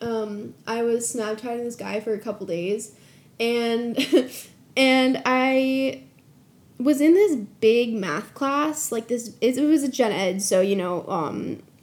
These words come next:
in college, gen eds are a lot bigger classes and bigger classrooms, um, than, you know, higher level classes, so, um, <laughs> I was Snapchatting this guy, and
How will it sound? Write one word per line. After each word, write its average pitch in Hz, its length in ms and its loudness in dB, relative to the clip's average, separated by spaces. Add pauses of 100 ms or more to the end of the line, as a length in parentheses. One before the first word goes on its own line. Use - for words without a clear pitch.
(320)
in 226 140 -4
college, 202 480 0
gen 190 180 0
eds 180 240 -6
are 202 100 0
a 190 80 0
lot - 640 -6
bigger 208 320 2
classes 208 560 -6
and 208 120 -8
bigger 196 180 -2
classrooms, 233 880 -2 (380)
um, 220 640 -4
than, 214 460 -2
you 208 80 -2
know, 196 180 -4
higher 208 260 -2
level 202 200 -2
classes, 254 400 -2
so, 220 320 0 (480)
um, 208 380 0
<laughs> - 40 -2 (320)
I 302 180 2
was - 220 0
Snapchatting 311 640 0
this 247 140 -6
guy, - 580 -6 (480)
and 226 680 0